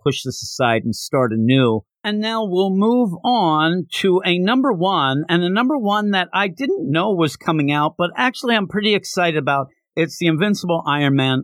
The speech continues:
number one. I tried to get through Christopher Cantwell's Iron Man run. I really did. But after jumping in and out a couple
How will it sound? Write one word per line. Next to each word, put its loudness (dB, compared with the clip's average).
number 2
one. -4
I 0
tried -2
to -4
get 0
through 2
Christopher -2
Cantwell's 0
Iron 2
Man 2
run. 0
I -2
really 2
did. 0
But 0
after -2
jumping 0
in 2
and 2
out 2
a 0
couple -6